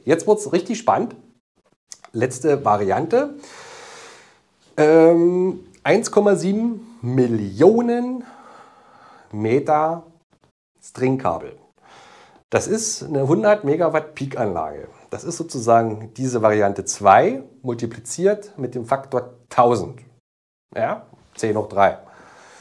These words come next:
Hundert Megawatt Peak-Anlage. So, wir haben auch solche Anlage und wir haben auch in etwa solche, äh, Stringkabellängen dort verbaut. Ja, also größer eine Million.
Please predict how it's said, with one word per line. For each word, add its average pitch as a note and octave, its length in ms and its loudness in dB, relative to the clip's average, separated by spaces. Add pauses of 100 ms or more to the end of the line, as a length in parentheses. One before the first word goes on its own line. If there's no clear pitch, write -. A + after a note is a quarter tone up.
(340)
Hundert D#3+ 280 2
Megawatt C3 420 2
Peak-Anlage. F2 600 -8 (420)
So, G2 380 -6 (420)
wir G#2+ 100 -6
haben D3+ 160 4
auch G#3 240 2
solche F3 380 -2
Anlage F#3+ 480 2
und D3+ 160 -4
wir C3 100 0
haben C3 140 0
auch D3+ 240 0
in C#3 160 -10
etwa C3+ 320 0
solche, A#2 280 0
äh, B2 460 0
Stringkabellängen G2+ 1080 -2
dort G2+ 280 -4 (120)
verbaut. G2 680 0
Ja, B2 340 -6
also G2 300 -12 (640)
größer C#3 400 2
eine B2 240 0
Million. G#2+ 560 2